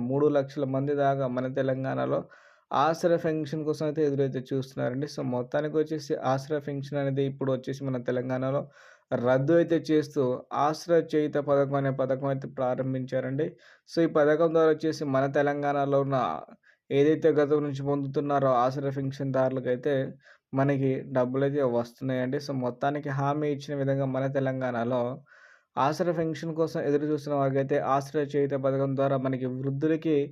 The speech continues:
ఆరు వేల పదహారు రూపాయలు, అలాగే ఒంటరి మహిళలకి, వికలాంగులకి, అలాగే చూసుకుంటే మనకైతే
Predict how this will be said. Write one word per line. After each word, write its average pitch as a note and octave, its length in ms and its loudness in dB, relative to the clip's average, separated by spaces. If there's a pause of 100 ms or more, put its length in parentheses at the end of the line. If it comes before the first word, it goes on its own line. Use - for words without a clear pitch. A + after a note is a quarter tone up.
(380)
ఆరు C3+ 260 2
వేల D3+ 180 4
పదహారు C#3 380 2
రూపాయలు, C#3 380 2 (100)
అలాగే C#3+ 300 2 (100)
ఒంటరి C#3+ 420 2
మహిళలకి, D3 520 0 (120)
వికలాంగులకి, C#3 800 0 (520)
అలాగే C#3+ 340 2
చూసుకుంటే D3 480 -4
మనకైతే C#3+ 540 0